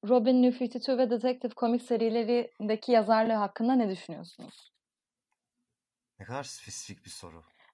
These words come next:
Speaker 1: Evet, Tomasi üstünden gitmesi özellikle.
Speaker 2: Gerçekten, e, şöyle, Batman and Robin zaten bence konsept olarak harika bir çizgi roman.
Speaker 1: Hı hı.
Speaker 2: Biraz daha geriye gidip çıkışından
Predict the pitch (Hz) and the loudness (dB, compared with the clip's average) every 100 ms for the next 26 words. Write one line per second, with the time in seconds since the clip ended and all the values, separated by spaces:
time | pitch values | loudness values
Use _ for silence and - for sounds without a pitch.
0 | - 180 190 - _ - 202 214 226 226 | -12 -8 -10 -12 _ -4 0 0 0 -2
1 | 220 226 220 220 220 220 226 214 220 202 | -2 -2 0 0 0 -4 -6 -4 -4 -2
2 | 214 208 208 - 233 277 _ _ _ 95 | -2 -2 -6 -8 -8 -8 _ _ _ -18
3 | - 98 101 - 101 123 127 - 95 92 | -10 -8 -10 -12 -16 -14 -14 -14 -16 -14
4 | 87 - - - - 123 147 156 170 - | -16 -18 -20 -18 -8 -4 -2 -2 -8 -8
5 | _ _ _ _ _ _ _ _ _ _ | _ _ _ _ _ _ _ _ _ _
6 | _ _ _ _ _ _ _ _ _ 110 | _ _ _ _ _ _ _ _ _ -4
7 | 147 - 165 160 160 151 170 170 170 _ | -4 -6 -6 -6 -8 -6 -8 -8 -16 _
8 | 101 107 120 160 165 127 131 147 156 - | -10 -6 -6 -8 -8 -6 -6 -8 -12 -10
9 | 117 117 147 143 151 160 - 110 113 139 | -10 -8 -10 -10 -12 -10 0 0 0 -6
10 | 117 - 87 87 85 101 127 190 196 _ | -10 -12 -16 -16 -10 -8 -8 -10 -18 _
11 | _ _ 117 127 127 151 147 127 135 139 | _ _ -4 -2 0 0 -2 -4 -10 -10
12 | 147 - - - - 127 147 147 | -14 -16 -18 -16 -16 -6 -6 -6